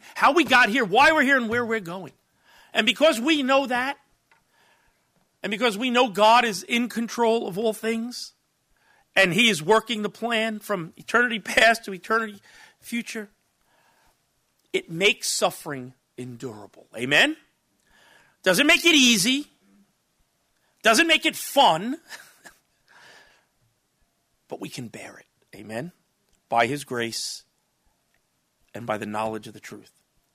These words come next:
And really, the unbeliever, devoid of the presence of God in their life, devoid of the truth of God in their life, devoid of any spiritual understanding whatsoever, really has no basis,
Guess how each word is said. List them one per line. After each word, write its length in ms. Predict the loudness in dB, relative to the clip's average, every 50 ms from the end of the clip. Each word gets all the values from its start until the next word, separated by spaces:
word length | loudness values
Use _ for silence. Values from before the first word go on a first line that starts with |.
| _ _ _ _ _ _ _ _ _ _ _ _ _ _ _ _ _ _ _ _ _ _
And 160 | -10 -8 -6 -4
really, 360 | -2 -2 -2 -2 -6 -8 -12 _ _ _ _ _ _ _ _
the 140 | -8 -6 -6
unbeliever, 600 | -6 -6 -8 -10 -10 -8 -10 -10 -10 -14 -18 -20 _
devoid 380 | -20 -16 -10 -6 -6 -4 -4
of 240 | -6 -8 -12 -16 _ _ _ _ _ _ _ _ _
the 80 | -20 -20
presence 460 | _ _ -6 -6 -6 -8 -10 -14 -16
of 120 | -16 -12
God 260 | -8 -4 -4 -4 -4 -6
in 80 | -8
their 120 | -12 -12 -12
life, 380 | -10 -10 -10 -12 -14 -16 -20 -20
devoid 500 | -20 -20 -18 -14 -8 -6 -6 -6 -6 -8
of 120 | -10 -12
the 80 | -14 -16
truth 360 | -14 -12 -10 -10 -10 -10 -12
of 160 | -14 -12 -8
God 260 | -6 -4 -2 -2 -4
in 80 | -6 -8
their 120 | -10 -10
life, 380 | -10 -8 -8 -10 -10 -12 -16 -20 _ -20 -20 _ _
devoid 360 | -6 -6 -4 -4 -4 -4 -4
of 100 | -4 -6
any 160 | -6 -6 -6
spiritual 460 | -8 -10 -12 -12 -14 -16 -14 -14 -14 -14
understanding 500 | -14 -16 -18 -18 -18 -18 -16 -18 -18 -20
whatsoever, 560 | -20 -20 -20 -20 -20 -20 -20 -20 -20 -20 _ _ _ _ _ _ _ _ _ _ _ _ _ _ _ _ _ _ _ _ _ _ _ -8
really 260 | -8 -6 -6 -8 -10
has 280 | -12 -12 -14 -12 -12
no 480 | -12 -8 -6 -6 -4 -4 -4 -6 -8 -12 _ _ _ _ _ _ _ _ _ _ _ _ _ _ _ _ _ _ 0
basis, 800 | 0 0 2 0 -2 -4 -4 -8 -14 -16 -16 -18 -20 _ _